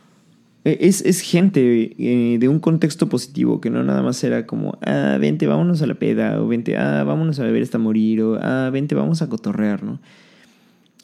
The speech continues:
Fue, fue muy padre, fue algo muy bonito, descubrir que estar bien conmigo mismo solo, incluso en estas fechas importantes,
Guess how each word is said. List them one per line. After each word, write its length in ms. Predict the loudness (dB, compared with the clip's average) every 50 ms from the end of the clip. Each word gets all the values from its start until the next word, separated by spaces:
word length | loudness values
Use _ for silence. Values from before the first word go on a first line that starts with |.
| _ _
Fue, 300 | 2 4 4 4 4 6
fue 120 | 6 8
muy 120 | 8 8 6
padre, 400 | 6 6 6 8 8 6 6 4
fue 340 | 4 4 4 6 6 6
algo 220 | 6 4 4 4 4
muy 240 | 6 6 6 6 6
bonito, 480 | 6 6 4 4 4 4 2 2 0 -4 -12 _ _ _ _ _ _ _ _ _ -8
descubrir 640 | -2 0 0 0 0 0 0 2 4 4 2 2 0
que 560 | 0 2 4 4 4 4 2 2 0 -2 -4 -4
estar 440 | -6 -6 -6 -2 0 0 2 2
bien 280 | 2 0 0 0 0 0
conmigo 640 | 0 0 2 2 2 2 2 2 2 2 2 2 2
mismo 600 | 2 2 2 2 0 0 0 0 0 0 0 -2
solo, 560 | -6 -8 -6 -2 0 2 2 4 2 2 2
incluso 480 | 0 0 -2 -2 0 -2 -2 -2 -2 -4
en 100 | -4 -4
estas 320 | -4 -4 -4 -6 -6 -4
fechas 340 | -4 -6 -4 -4 -8 -6 -6
importantes, 920 | -6 -6 -6 -6 -8 -6 -4 -2 -2 -2 -2 -2 -2 -2 -2 -4 -8 _